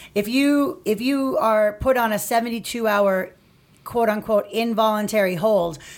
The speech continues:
which is, like, for suicide and hurting someone else. If you go in and they say, "Well, you can't leave for seventy-two hours," that's not the same as being involuntarily committed, which is a legal process and therefore is on the record.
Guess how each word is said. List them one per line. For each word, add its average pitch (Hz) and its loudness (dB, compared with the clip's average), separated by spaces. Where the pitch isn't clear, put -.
which 214 0
is, 214 0
like, 202 0
for 196 -4
suicide 185 2
and 170 -2
hurting 180 0
someone 185 -2
else. 196 0
If 175 -8
you 202 0
go 196 4
in 214 6
and 190 0
they 185 2
say, 185 2
"Well, 180 0
you 190 2
can't 175 -4
leave 190 0
for 202 0
seventy-two 165 -2
hours," 160 -4
that's 247 2
not 233 2
the 214 -2
same 190 0
as 180 -4
being 190 0
involuntarily 180 0
committed, 220 2
which 190 -4
is 214 0
a 208 2
legal 180 -2
process 185 -2
and 185 -4
therefore 180 0
is 180 -2
on 165 -2
the 160 0
record. - -4